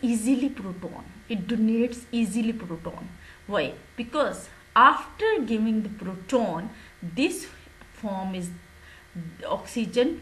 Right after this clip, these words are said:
carrying the negative charge is formed, that is called as the phenoxidine, which are, phenoxidine is more stable. How is it stable? Look at this. This negative charge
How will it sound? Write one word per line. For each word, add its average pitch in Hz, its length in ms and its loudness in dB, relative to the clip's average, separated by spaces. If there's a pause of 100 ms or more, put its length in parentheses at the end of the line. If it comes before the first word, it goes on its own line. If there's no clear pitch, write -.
(100)
carrying 247 460 4
the 294 80 4
negative 185 520 -4
charge 165 280 -4 (360)
is 202 180 -10
formed, 202 560 -4 (160)
that 208 180 -2
is 226 120 -6
called 175 240 -4
as 170 80 -6
the 226 80 -6
phenoxidine, 196 1300 -4 (260)
which 226 320 -4 (140)
are, 175 440 2 (440)
phenoxidine 202 800 -2 (260)
is 208 220 -2
more 214 380 4
stable. - 440 -6
How 220 460 4
is 254 160 0
it - 160 -2
stable? 175 460 -6 (300)
Look 247 260 0
at 185 180 0
this. 214 320 -4 (1000)
This 392 460 0
negative 202 580 0
charge 156 360 -2